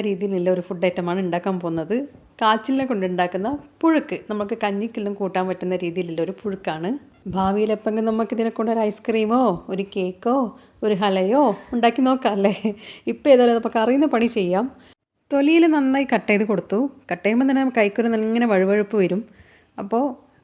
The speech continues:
വൃത്തിയായി കഴുകി പീസ് പീസാക്കി കുറച്ച് വെള്ളത്തിൽ കുറച്ച് ഉപ്പും മഞ്ഞൾപ്പൊടിയും ഇട്ട് ഞാനത് വേവിക്കാൻ വെച്ചു. ഇനി അതിലേക്ക്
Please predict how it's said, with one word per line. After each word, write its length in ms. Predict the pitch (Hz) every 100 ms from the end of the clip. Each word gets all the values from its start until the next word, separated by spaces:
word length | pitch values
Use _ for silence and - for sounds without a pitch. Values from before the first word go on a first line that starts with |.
| _ _ - 254
വൃത്തിയായി 420 | 226 - 240 233 233
കഴുകി 380 | 202 190 202 302 330 - -
പീസ് 200 | 202 -
പീസാക്കി 500 | 202 208 175 - 277 320 - _ -
കുറച്ച് 280 | 269 285 - 262
വെള്ളത്തിൽ 360 | 196 190 254 320 -
കുറച്ച് 240 | 185 - 175
ഉപ്പും 240 | - 269 302
മഞ്ഞൾപ്പൊടിയും 460 | 208 180 185 175
ഇട്ട് 100 | 170 180
ഞാനത് 240 | 180 175 190
വേവിക്കാൻ 360 | 175 175 196 185
വെച്ചു. 220 | - - 254 - - - - _
ഇനി 80 | 320
അതിലേക്ക് 420 | 294 285 277 285